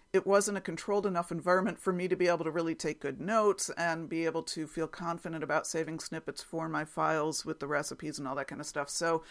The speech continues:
I'm just basically going through the, I don't know that I will do all four again. I did the first one. I'll probably do the second one, which is just the first one in a pastel version. Um, but then I've got two other sets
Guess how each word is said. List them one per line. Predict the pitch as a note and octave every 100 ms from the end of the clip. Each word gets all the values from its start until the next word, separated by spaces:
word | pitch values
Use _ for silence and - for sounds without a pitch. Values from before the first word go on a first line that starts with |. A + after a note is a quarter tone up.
| - - -
I'm | A#3+
just | B3+ A#3+ -
basically | E3+ F3+ - E3+ E3
going | E3 E3 E3 D#3+ -
through | - F#3
the, | D#3 -
I |
don't | E3+ A3+ A3+
know | F3 F3 F3+
that | F3+ E3+
I |
will | E3 E3
do | D3+ E3 D#3+ D3
all | D#3 D#3+
four | - - - E3+ D#3+ D#3 -
again. | D3+ D#3 D3+ B2
I | C#3
did | D#3+ E3 C#3+
the |
first | D3+ F#3+ G#3 -
one. | F#3 G3 F3+
I'll | D#3+
probably | G3 E3 E3+
do | D#3+ E3 D#3+ D#3+
the | D3+
second | F3 E3 -
one, | D#3 D#3 D#3
which | D3 D3+
is | -
just | C#3+ -
the | D3
first | D#3+ D3+ -
one | D#3 D3
in | C3+ C3+
a | - C3+ - _
pastel | - E3 - G#3 F#3
version. | C#3+ C#3+ D#3 D3+ - - - - -
Um, | E3+ D#3 D#3 - _ - _
but | - F3+
then | G3+ G#3+
I've | G#3
got | - F3+ -
two | - B3+ A3+
other | - F#3+ F#3+
sets | F#3+ - F3+ E3 -